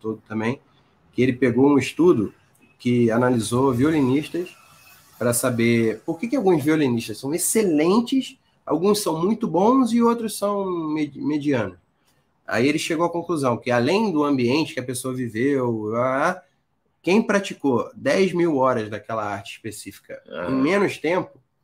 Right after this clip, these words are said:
Speaker 1: conseguiu alcançar a excelência mais cedo.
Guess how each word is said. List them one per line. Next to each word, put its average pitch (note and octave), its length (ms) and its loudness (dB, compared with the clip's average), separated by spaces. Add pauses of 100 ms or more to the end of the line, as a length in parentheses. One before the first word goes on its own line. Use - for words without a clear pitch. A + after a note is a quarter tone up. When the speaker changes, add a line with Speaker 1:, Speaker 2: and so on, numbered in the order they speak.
(400)
Speaker 1:
conseguiu C3 800 -2
alcançar A#2+ 520 -6
a B2 40 -2
excelência B2 480 -6
mais D#3 200 -4
cedo. G#2+ 280 -6